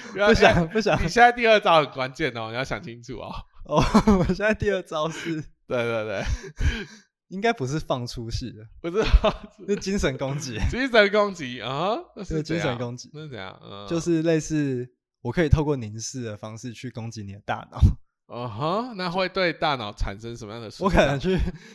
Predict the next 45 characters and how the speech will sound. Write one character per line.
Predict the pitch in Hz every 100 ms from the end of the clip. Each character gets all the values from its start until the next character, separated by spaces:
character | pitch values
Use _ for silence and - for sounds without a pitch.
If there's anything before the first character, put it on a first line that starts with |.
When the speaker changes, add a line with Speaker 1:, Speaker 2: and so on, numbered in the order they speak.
| -
Speaker 2:
在 | - 185
你 | 147
的 | 117
大 | 113 147
脑 | 127 113
里 |
面 | 113 123
丢 | 123 117
一 |
些 | 117
迷 | 117 104 101
因， | 113 110
这 | 123
样。 | 113
Speaker 1:
<laughs> | - - - - 571 - 508 330 466 302 269 - 208 - - - -
干， | - 240 165
这 | 196
个 | 220
角 | - 110
色 | 151
到 | 156 151
底 | 104
是 | 131
谁 | - - - -
啊？ | 202 - _ - -
Speaker 2:
<laughs> | - - -
Speaker 1:
这 | 302 226 127
Speaker 2:
而 | 240
且， | 254 151 - -
而 |
且 | 185 165
因 | 151
为 | 185
我 | 139
全 | 104 113 107
身 | 131 135
长 | 120
满 | 123 110
了 | 107
肌 | - - 104
肉， | 117
Speaker 1:
嗯 | 117 135
哼。 | 113
Speaker 2:
所 | 147
以 | 160 135